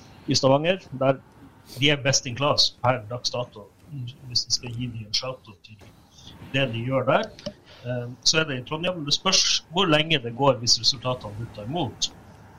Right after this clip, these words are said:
Og så er, er det faktisk, eh, veldig bra i Bodø nå.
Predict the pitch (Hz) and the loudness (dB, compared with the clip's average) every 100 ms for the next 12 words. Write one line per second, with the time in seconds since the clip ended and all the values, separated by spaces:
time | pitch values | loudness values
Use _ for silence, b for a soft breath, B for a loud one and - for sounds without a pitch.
0 | - - 156 151 147 - - 160 143 135 | -20 -6 0 2 2 -2 4 4 4 -2
1 | 143 117 - - 127 113 120 - 120 131 | -2 0 0 2 2 2 -2 -8 0 2
2 | 151 147 104 139 113 110 123 135 120 104 | 2 -2 2 2 0 -4 -10 -8 -10 -10
3 | - - 139 | -10 -2 0